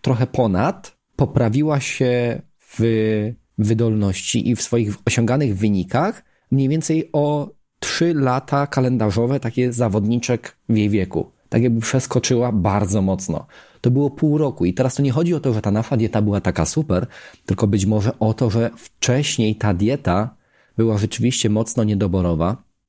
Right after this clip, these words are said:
Raz, pod kątem energii, bo to było na pewno, ale dwa, też pod kątem węglowodanów.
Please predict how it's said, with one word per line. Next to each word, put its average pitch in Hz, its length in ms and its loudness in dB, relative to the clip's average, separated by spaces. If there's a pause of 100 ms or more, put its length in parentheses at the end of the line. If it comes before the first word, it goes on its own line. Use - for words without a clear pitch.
(180)
Raz, 101 340 -2
pod - 160 0
kątem 117 320 0
energii, 104 540 0
bo 95 100 2
to 98 120 0
było 92 200 2
na 85 120 -2
pewno, 92 360 -2 (300)
ale 120 200 2
dwa, 127 540 -2
też 131 180 -2
pod - 180 -2
kątem 110 360 0
węglowodanów. 101 760 0